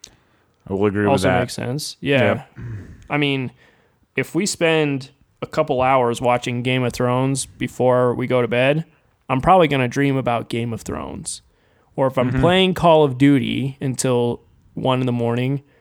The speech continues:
Speaker 2: for several hours, I'm probably gonna dream about Call of Duty. And both of those things have happened over the past couple weeks, for
Speaker 1: Yeah.
Speaker 2: sure.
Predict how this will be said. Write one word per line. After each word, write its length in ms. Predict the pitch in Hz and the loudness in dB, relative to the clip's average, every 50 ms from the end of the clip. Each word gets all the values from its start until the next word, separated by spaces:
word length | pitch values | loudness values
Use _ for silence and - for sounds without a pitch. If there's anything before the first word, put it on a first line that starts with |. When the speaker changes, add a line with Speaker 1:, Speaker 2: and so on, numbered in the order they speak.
| _ _ _ _ _ _ | _ _ _ _ _ _
Speaker 2:
for 120 | - - 135 | -10 -8 -6
several 400 | - - 139 135 131 127 123 123 | -2 0 2 2 4 4 2 2
hours, 520 | 120 120 123 127 127 143 160 165 156 - _ _ - | 4 4 4 4 2 2 0 -2 -4 -10 _ _ -6
I'm 140 | - 139 139 | -4 -4 -2
probably 280 | 139 143 139 147 151 143 | 0 2 4 4 4 4
gonna 220 | 131 143 147 143 | 2 0 -2 -2
dream 240 | 131 131 135 139 143 | -2 -2 0 0 0
about 260 | 143 139 135 131 131 | 2 2 0 0 -2
Call 260 | - - 143 135 135 131 | -2 -2 0 0 0 -2
of 100 | 127 120 | -2 -2
Duty. 420 | 120 127 139 143 120 - - - _ _ _ _ _ _ _ _ _ _ _ _ - | -2 -2 -2 -2 -4 -8 -12 -16 _ _ _ _ _ _ _ _ _ _ _ _ -8
And 360 | 139 127 123 123 123 117 - - | -6 -4 -2 -4 -4 -6 -4 0
both 200 | - 135 143 143 | 2 2 2 2
of 120 | 151 127 | 2 2
those 200 | 127 131 123 - | 2 0 0 0
things 260 | - 135 135 131 120 | 0 -2 -2 -2 0
have 120 | - 135 117 | -2 -2 0
happened 480 | 113 131 147 143 - - - - - | 0 0 -2 -2 -4 -8 -10 -10 -8
over 180 | - - - - | -8 -8 -8 -8
the 80 | 76 | -10
past 480 | - - - - - - - - - - _ _ _ _ - | -8 -6 -8 -6 -6 -6 -8 -8 -8 -12 _ _ _ _ -10
couple 280 | - 120 - - 117 | -10 -8 -6 -6 -8
weeks, 400 | - - - - - - - - - _ _ _ _ _ _ _ _ _ | -8 -8 -10 -10 -10 -10 -10 -12 -14 _ _ _ _ _ _ _ _ _
for 160 | - - 120 113 | -8 -4 -2 0
Speaker 1:
Yeah. 60 | 104 | 2
Speaker 2:
sure. 320 | 107 104 98 87 87 - | 4 4 2 2 0 -6